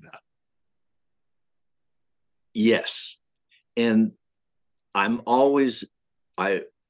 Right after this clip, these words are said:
Speaker 2: I question that and say, "Okay, so you're, you're saying no, you have a business," whether, and I've had, I, I remember years ago, and now we weren't on K P R C. I think K P R C has had a,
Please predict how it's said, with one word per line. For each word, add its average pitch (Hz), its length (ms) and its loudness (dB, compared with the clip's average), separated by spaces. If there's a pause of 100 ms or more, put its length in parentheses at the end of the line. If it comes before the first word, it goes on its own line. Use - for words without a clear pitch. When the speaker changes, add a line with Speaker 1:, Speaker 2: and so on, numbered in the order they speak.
(100)
Speaker 2:
I 117 100 0 (140)
question 139 500 0
that 92 300 2
and 90 200 -4
say, 87 600 2 (800)
"Okay, 78 260 -4
so - 340 -6
you're, 90 340 -4
you're 135 100 -6
saying 123 460 0
no, 78 500 -4
you 87 240 -2
have 110 140 0
a 123 40 -2
business," 85 640 -4
whether, 85 360 0 (340)
and 90 120 -2
I've 113 140 0
had, 90 300 0 (500)
I, 85 80 -6
I 87 240 -4
remember 85 360 0
years 90 240 0
ago, 76 380 -4
and 73 100 -8
now 71 100 -8
we 76 100 -4
weren't 80 180 -4
on 73 140 -6
K 85 180 -2
P - 220 -4
R 73 100 0
C. 78 180 -2
I 78 40 0
think 80 200 -6
K 98 160 2
P 92 120 -2
R 82 120 2
C 87 280 -2
has 78 140 -8
had 87 160 -4
a, 80 120 -6